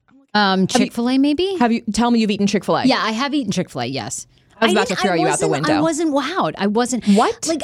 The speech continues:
Speaker 1: I liked it, but I'm not, I don't know.
Speaker 2: Have you eaten at In-N-Out?
Speaker 1: Yes, I have eaten at In-N-Out.
Speaker 2: Okay.
Speaker 1: That was good. I thought In-N-Out
Speaker 2: That
Speaker 1: was
Speaker 2: was
Speaker 1: good.
Speaker 2: one of the best burgers I've ever had. Animal style.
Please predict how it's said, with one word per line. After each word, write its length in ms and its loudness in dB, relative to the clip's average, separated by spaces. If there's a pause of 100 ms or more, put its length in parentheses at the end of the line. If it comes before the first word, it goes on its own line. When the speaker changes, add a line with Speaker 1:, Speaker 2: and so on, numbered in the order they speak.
Speaker 1:
I 140 0
liked 600 0
it, 200 2
but 120 2
I'm 180 4
not, 480 2 (260)
I 160 -6
don't 120 2
know. 60 4
Speaker 2:
Have 120 4
you 120 2
eaten 220 2
at 100 0
In-N-Out? 460 0 (480)
Speaker 1:
Yes, 300 2
I 80 -2
have 180 -2
eaten 180 -2
at 120 -2
In-N-Out. 480 -6
Speaker 2:
Okay. 120 2
Speaker 1:
That 40 4
was 140 -2
good. 340 0
I 60 -6
thought 160 -4
In-N-Out 260 -2
Speaker 2:
That 40 4
Speaker 1:
was 80 2
Speaker 2:
was 100 -6
Speaker 1:
good. 320 -6
Speaker 2:
one 260 2
of 60 2
the 40 0
best 180 -2
burgers 240 2
I've 40 2
ever 120 0
had. 240 -2
Animal 260 0
style. 340 -2